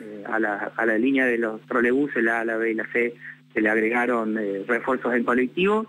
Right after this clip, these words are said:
como un plan de contingencia. Por supuesto que esto no es una salida, pero es un adelanto. Y lo que sí,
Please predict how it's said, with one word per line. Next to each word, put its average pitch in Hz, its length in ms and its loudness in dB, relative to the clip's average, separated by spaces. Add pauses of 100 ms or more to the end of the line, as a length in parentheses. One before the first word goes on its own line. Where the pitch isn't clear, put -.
(400)
como 143 180 -2
un 180 80 0
plan 185 200 0
de 170 80 0
contingencia. 113 920 -2 (320)
Por 110 120 -4
supuesto 123 380 -2
que 135 120 0
esto 139 140 -2
no 139 100 4
es 151 60 2 (120)
una - 100 -8
salida, 196 380 2
pero - 260 -2
es 131 160 -4
un 131 80 2
adelanto. 120 680 0 (360)
Y 127 120 2
lo 135 160 2
que 135 240 -2
sí, 165 680 2